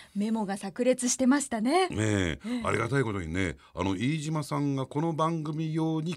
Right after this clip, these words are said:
Speaker 2: 書いてきてくれたメモと、
Speaker 1: ええ。
Speaker 2: 用意してくれた情報をお話しいただいたんですが、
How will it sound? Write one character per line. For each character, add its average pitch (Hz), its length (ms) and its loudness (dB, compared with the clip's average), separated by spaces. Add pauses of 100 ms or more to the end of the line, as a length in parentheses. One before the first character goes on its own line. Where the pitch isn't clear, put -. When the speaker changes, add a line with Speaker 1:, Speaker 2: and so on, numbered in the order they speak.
Speaker 2:
書 - 140 -2
い 156 120 2
て 113 120 -6
き - 80 -12
て - 80 -8
く - 140 -8
れ 90 100 -2
た 92 200 -2
メ 98 140 2
モ 110 180 4
と、 101 320 -2
Speaker 1:
え - 80 -20
え。 - 80 -20
Speaker 2:
用 123 220 2
意 107 80 -2
し - 40 -8
て - 80 -14
く 90 60 -4
れ 85 60 -6
た 80 140 -8
情 101 240 -4
報 95 340 2
を 95 120 2 (200)
お 90 100 -8
話 120 200 -4
し 120 80 -6
い 107 60 -10
た 117 100 -2
だ 113 100 -2
い 110 60 -6
た 117 140 -6
ん 98 80 -2
で 82 100 -4
す - 80 -8
が、 98 240 0